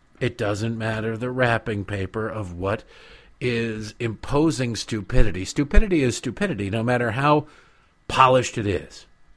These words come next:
no matter how perfectly wrapped it is. And you watch all this crap and you say, "This is, this is a Republican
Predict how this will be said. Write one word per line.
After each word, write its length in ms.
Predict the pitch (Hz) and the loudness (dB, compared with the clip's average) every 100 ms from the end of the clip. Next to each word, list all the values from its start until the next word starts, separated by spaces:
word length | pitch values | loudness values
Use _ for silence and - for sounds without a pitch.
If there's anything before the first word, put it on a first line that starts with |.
| - - - - - - | -20 -20 -20 -20 -20 -8
no 80 | 113 | -4
matter 200 | 120 110 | -2 -2
how 520 | 101 113 113 113 101 - - - | 0 0 0 -2 -4 -8 -20 -2
perfectly 540 | 160 135 135 123 120 | 2 2 2 0 -2
wrapped 600 | 98 101 101 92 - - _ _ _ | 0 2 2 0 -10 -20 _ _ _
it 180 | - 98 | -2 -2
is. 400 | 87 76 64 - - - - | -2 -4 -8 -12 -20 -20 -8
And 180 | 127 120 | -2 2
you 140 | 120 123 | 2 4
watch 320 | 147 160 156 | 6 6 4
all 160 | 143 | 4
this 220 | 135 139 - | 4 2 2
crap 320 | 131 123 123 | 2 2 0
and 80 | 110 | -4
you 40 | |
say, 160 | - 110 | -4 -2
"This 240 | 147 175 | -2 -2
is, 140 | 170 | -6
this 300 | - 135 151 | -6 -4 -4
is 120 | 202 165 | -2 0
a 60 | |
Republican 800 | 127 95 - 110 160 196 208 208 | 0 -2 -2 -2 -2 -2 -6 -8